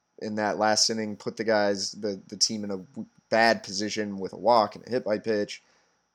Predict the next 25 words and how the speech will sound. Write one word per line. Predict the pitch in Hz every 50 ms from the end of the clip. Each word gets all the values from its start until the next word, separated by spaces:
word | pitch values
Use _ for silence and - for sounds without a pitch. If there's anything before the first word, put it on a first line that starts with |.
| _ _ _
But | 135 143
it |
was | 151 143
kinda | - 226 285 302 262
typical | 143 - 185 190 - - 165 147
of | 127
Matt | 135 135 127 101
Manning, | 113 139 170 156 120 104 104
in | 101
which | 92 87 - -
you, | 143 160 - _
you | 214 247
didn't | 370 415 - -
feel | - - 139 147 131
like | 120 113 -
he | - 123
was | 117 113 113
overly | 123 120 110 110 101 90 -
sharp. | - - 139 170 127 101 - -
And | 98 113
then | 117
you | 117 113 104
look | 110 107 - -
up, | 127 147 113 95 - -
well, | 98 101 101 95 92 -